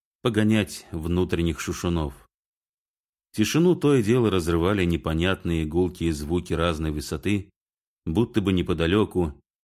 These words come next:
переругивалось два семейства морских слонов. Прохладные и ледяные течения,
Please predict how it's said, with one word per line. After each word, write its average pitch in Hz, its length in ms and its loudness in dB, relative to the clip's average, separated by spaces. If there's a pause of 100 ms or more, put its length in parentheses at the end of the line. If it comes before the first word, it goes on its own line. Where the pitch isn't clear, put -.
(120)
переругивалось 85 800 2
два 80 240 0
семейства 82 560 -2
морских 78 480 -4
слонов. 78 600 -6 (880)
Прохладные 85 760 0
и 82 100 -2
ледяные 85 520 0
течения, 80 760 -2